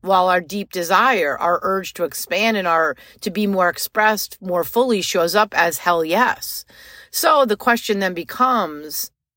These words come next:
we want to make more money. We want to acquire more wealth and live a more prosperous life. Then how do we get our body on board? Well, our body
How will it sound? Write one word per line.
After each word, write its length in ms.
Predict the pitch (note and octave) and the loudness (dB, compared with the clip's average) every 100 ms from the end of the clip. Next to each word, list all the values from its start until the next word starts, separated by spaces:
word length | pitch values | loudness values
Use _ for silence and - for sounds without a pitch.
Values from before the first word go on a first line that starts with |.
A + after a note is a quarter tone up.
| _ _ _ _ _ _ - | _ _ _ _ _ _ -4
we 180 | G#3 A3+ | 0 2
want 280 | A3 A#3+ C#4+ | 4 4 2
to 60 | |
make 280 | B3 G#3 - | 0 -2 -2
more 160 | F3+ D#3+ | -4 0
money. 540 | F3+ G3+ D3+ - - | 0 -2 -4 -10 -14
We 200 | F3 G3 | -6 -2
want 320 | F#3+ G#3 A3 | 2 4 4
to 100 | A#3 | 2
acquire 520 | A3 - F#3+ F3 D#3+ D#3+ | -2 -2 2 4 4 0
more 400 | D#3+ D#3 D3+ C#3+ | -4 -6 -4 -6
wealth 800 | C#3+ E3+ E3 F2+ C#2 - - - - | -4 0 2 0 -4 -10 -20 -12 -6
and 220 | F3+ F#3 | -4 0
live 180 | G3 F#3+ | 0 0
a 60 | |
more 180 | F3+ D#3+ | -2 -4
prosperous 600 | - D#3+ C#3 - C#3 C3+ | -2 -2 -2 -4 -6 -4
life. 300 | F3 F3 D3 | 0 0 0
Then 160 | D#3 D#3 | -4 -4
how 260 | - F3 | 0 2
do 80 | F3+ | 2
we 120 | F3+ | 0
get 180 | F3 D#3 | 0 2
our 120 | D3 | 2
body 360 | C3+ D3 C#3 C#3+ | 2 2 2 -2
on 180 | C3 C3 | -6 -2
board? 460 | D#3+ F#3 D3+ - | -2 0 -2 -4
Well, 420 | C#3+ C#3+ C3+ D3+ - | -2 0 0 -2 0
our 180 | E3 E3+ | 2 2
body 760 | D#3 D#3 G3+ A#3 D3+ C3 C3 | 4 4 4 2 -2 -8 -12